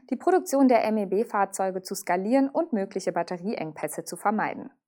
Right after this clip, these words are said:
In den Neubau hat der Konzern mehr als dreihundert Millionen Euro investiert. In der neuen Fertigungshalle werden die M E B-Batterien auf einer größtenteils vollautomatisierten Linie montiert.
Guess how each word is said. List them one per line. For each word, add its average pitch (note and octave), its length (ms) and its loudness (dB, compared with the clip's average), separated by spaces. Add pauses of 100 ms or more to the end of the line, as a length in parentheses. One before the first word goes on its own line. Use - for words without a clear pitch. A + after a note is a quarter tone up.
(440)
In G#3 140 0
den A#3+ 160 6
Neubau B3 420 8
hat A3 140 2
der B3 80 4
Konzern B3 480 2
mehr A#3 160 0
als - 200 -4
dreihundert A#3+ 540 4
Millionen G#3 380 0
Euro F#3+ 300 0
investiert. - 760 -8 (480)
In E3+ 140 -4
der D#3+ 120 -2
neuen E3+ 280 -2
Fertigungshalle B3 800 2
werden B3+ 240 8
die B3+ 160 2
M B3 160 4
E B3+ 80 6
B-Batterien A3 640 0
auf - 160 -4
einer G3 240 0
größtenteils A#3 680 0
vollautomatisierten G3+ 1120 0
Linie F#3+ 320 2
montiert. - 600 -8